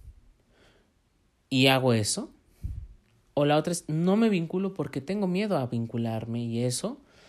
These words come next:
vuelve un tema bastante interesante. Creo que ahorita que, que hemos leído mucho sobre también la pos-, posmodernidad, vemos que es un, un,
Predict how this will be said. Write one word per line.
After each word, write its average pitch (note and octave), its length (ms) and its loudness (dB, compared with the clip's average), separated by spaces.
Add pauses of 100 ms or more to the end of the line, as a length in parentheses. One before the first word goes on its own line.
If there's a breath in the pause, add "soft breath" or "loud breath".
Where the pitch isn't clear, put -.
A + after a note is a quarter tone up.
(480 soft breath)
vuelve F#3+ 380 6
un A3+ 200 4
tema G3 260 2
bastante F3 480 0
interesante. C#3+ 640 2
Creo F#3 180 0
que G#3+ 120 4
ahorita F3+ 400 6
que, C#3 240 2
que C#3+ 120 -2
hemos D3 220 2
leído C3+ 240 6
mucho D3 300 4
sobre C#3 280 0
también C3+ 240 0
la D3 140 -2
pos-, A#2+ 220 2 (320)
posmodernidad, A#2+ 880 0 (500 loud breath)
vemos F3+ 280 2
que G3 120 0
es G3 120 2
un, G3+ 220 2
un, F#3+ 580 2